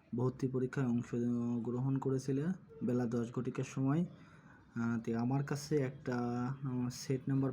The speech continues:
পদ্মা, পদ্মা সেটের কোশ্চেন পেয়েছি। আমি আসলে প্রশ্নটার অ্যান্সার সম্পূর্ণ করেছি দুই তিন ঘন্টা ধরে। তো যে অ্যান্সারগুলো হয় তোমরা অবশ্যই মিলিয়ে নিতে পারো।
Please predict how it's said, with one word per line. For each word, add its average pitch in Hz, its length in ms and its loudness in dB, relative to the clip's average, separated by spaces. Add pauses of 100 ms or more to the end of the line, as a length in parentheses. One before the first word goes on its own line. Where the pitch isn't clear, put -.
পদ্মা, 123 460 0 (120)
পদ্মা 123 280 0
সেটের 127 280 -2
কোশ্চেন 123 400 -2
পেয়েছি। 127 440 0 (100)
আমি 123 220 0
আসলে 123 260 -2
প্রশ্নটার 123 440 -2
অ্যান্সার 120 420 0
সম্পূর্ণ 131 920 0
করেছি 131 300 2
দুই 127 140 2
তিন 117 280 2
ঘন্টা 120 260 0
ধরে। 143 280 4 (520)
তো 123 100 2
যে 127 180 2
অ্যান্সারগুলো 127 540 4
হয় 139 200 2
তোমরা 131 280 2
অবশ্যই 123 400 2
মিলিয়ে 120 280 6
নিতে 113 220 4
পারো। 92 240 -2